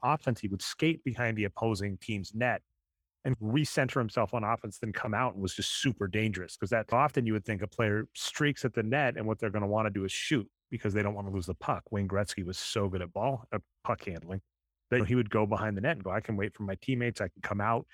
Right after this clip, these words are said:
The goalie can't see me, so this is really rough." Jimmy Butler could have done that. I don't really have, yeah, I don't have a flaw with it. And that game's rough on so many regards.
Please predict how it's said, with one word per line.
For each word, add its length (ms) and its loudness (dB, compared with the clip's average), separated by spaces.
The 80 2
goalie 380 4
can't 280 0
see 240 -2
me, 120 -2
so 140 -2
this 160 -4
is 140 -2
really 200 2
rough." 440 2
Jimmy 220 2
Butler 260 0
could 160 0
have 100 -2
done 180 -2
that. 280 -2
I 140 4
don't 200 4
really 280 4
have, 420 2
yeah, 180 2
I 120 -2
don't 100 2
have 160 -2
a 60 -2
flaw 320 0
with 160 -4
it. 80 -6
And 100 -6
that 160 2
game's 320 0
rough 260 0
on 120 -2
so 180 0
many 160 0
regards. 540 0